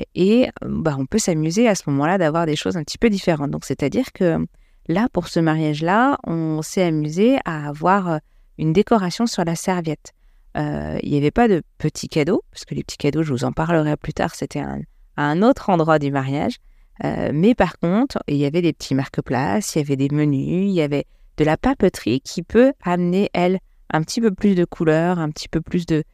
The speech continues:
de chaleur autour de ça. Et pour finir, la table des mariés avait été choisie différente, euh,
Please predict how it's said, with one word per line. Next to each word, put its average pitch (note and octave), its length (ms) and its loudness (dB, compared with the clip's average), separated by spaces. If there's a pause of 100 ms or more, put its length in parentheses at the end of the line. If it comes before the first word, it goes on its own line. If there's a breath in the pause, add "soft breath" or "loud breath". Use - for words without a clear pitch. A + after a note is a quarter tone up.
(220)
de E3 140 0
chaleur E3+ 640 0
autour E3 280 2
de D3 80 0
ça. - 160 -10 (1300)
Et F#3+ 100 2
pour C#4 160 2
finir, D#3+ 500 0 (260)
la E3+ 180 4
table C#4+ 200 4
des A3 120 2
mariés G3 420 2
avait E3 220 2
été G#3+ 180 -2
choisie G3+ 480 2
différente, G#3+ 680 -2 (480)
euh, D#3 260 0